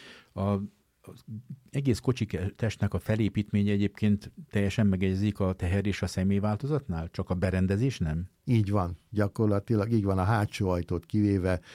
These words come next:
Speaker 2: egy az egyben megegyezik.
Speaker 1: Ö, nem tudom, te próbáltad-e már ki a személyváltozatot? Ö, n-, nem tűnik-e sprödnek, hiszen ugye úgy kell terveznie egy gyártónak, hogy azért tehercipelés lesz a vége.
Speaker 2: Így van, nagyon kényelmes. Nekem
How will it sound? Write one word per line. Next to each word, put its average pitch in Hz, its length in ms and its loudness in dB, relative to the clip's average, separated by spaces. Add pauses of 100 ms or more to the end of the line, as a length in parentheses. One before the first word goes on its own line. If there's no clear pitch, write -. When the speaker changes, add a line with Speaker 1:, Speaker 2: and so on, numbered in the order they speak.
(100)
Speaker 2:
egy 87 220 0
az 87 140 0
egyben 85 300 -2
megegyezik. 80 640 -8 (240)
Speaker 1:
Ö, 92 80 -6
nem 107 140 2
tudom, 113 220 0
te 104 100 0
próbáltad-e 101 540 0
már 92 220 2
ki - 100 -4
a 92 60 0
személyváltozatot? 95 1000 0
Ö, 101 160 0 (300)
n-, 107 120 -8 (240)
nem 113 300 4
tűnik-e 95 440 2
sprödnek, 87 760 0
hiszen 98 400 -2
ugye 101 300 0
úgy 101 180 -2
kell 95 180 0
terveznie 92 680 0
egy 92 120 0
gyártónak, 92 480 0
hogy 85 140 -4
azért 87 240 -2 (120)
tehercipelés 82 1200 -4
lesz 82 240 -4
a 85 60 -2
vége. 78 420 -4 (480)
Speaker 2:
Így 127 240 4
van, 139 200 4
nagyon 123 420 4
kényelmes. 131 680 4 (220)
Nekem 127 460 2